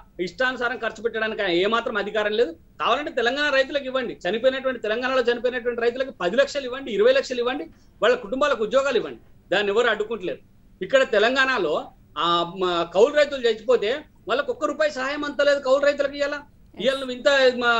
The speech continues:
ర-, రై-, రైతు బంధు అని చెప్తే రైతు బంధు అంతలేదు,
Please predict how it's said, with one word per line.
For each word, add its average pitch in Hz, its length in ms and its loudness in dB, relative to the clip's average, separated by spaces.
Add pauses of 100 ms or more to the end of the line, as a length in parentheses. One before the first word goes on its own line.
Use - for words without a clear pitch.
(120)
ర-, 202 260 2
రై-, 214 140 4
రైతు 247 260 4
బంధు 269 240 0
అని 277 160 -4
చెప్తే 262 180 0
రైతు 214 240 0
బంధు 277 220 -2
అంతలేదు, 277 400 0